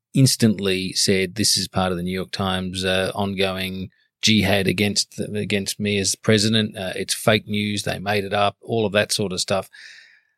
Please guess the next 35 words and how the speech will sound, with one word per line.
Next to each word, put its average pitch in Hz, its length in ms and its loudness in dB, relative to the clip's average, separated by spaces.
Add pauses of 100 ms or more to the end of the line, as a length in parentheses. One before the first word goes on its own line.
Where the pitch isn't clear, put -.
(140)
Uh, 104 340 0
the 107 80 -2
New 104 80 2
York 95 160 0
Times 107 300 2
has 101 80 0
obviously 98 400 2
therefore 98 320 2
been 95 160 2
subject 107 480 0
to 95 180 2
a, 90 160 -2
you 113 100 -2
know, 90 240 -4
strong 117 460 4
partisan 98 500 0
attack. 110 300 0 (280)
Has, 147 260 6
has 143 240 6
a, 131 180 4
an 117 100 2
organization 113 640 2
like 98 240 -2
that, 104 320 2 (320)
um, 98 480 0 (720)
maintained 113 640 4
its 127 200 0
impartiality, 123 800 0
or, 92 280 0
or 101 160 -4
do 98 120 -4
you 98 80 -2
think 98 240 -4
it's - 280 -6
succumbed? 92 560 -6